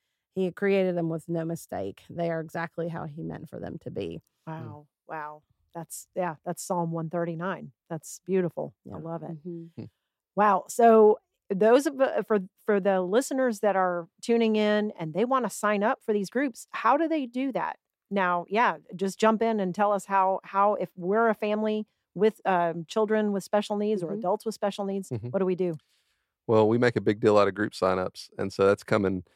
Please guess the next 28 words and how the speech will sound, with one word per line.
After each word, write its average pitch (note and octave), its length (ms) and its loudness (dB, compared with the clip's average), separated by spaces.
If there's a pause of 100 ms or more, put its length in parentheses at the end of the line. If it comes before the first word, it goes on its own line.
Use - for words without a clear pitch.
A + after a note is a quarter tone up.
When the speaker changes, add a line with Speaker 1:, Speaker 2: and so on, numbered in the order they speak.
Speaker 2:
Yeah. C#3+ 260 -12
Speaker 3:
Uh, F#2 300 2
we're G#2+ 140 4
in G#2 120 2
that G2+ 200 0 (120)
season G2+ 380 -2
right G2+ 200 2
now, A2+ 320 -2 (340)
and G2 300 -4
we're G2 160 0
in F#2+ 80 -2
group G2 180 -2
signups. G2 640 -2 (120)
Um, F#2+ 400 0 (760)
you G#2 100 0
know, F#2+ 220 4
you, G2+ 360 -2
you G2+ 140 -8
can F2+ 140 -10
see A2 140 -2
it G2+ 60 4
on F#2+ 60 2
the F#2 60 0
website. G2+ 440 4
You G#2 80 -10
can F#2 80 -14
see - 180 -6
it F#2+ 120 -2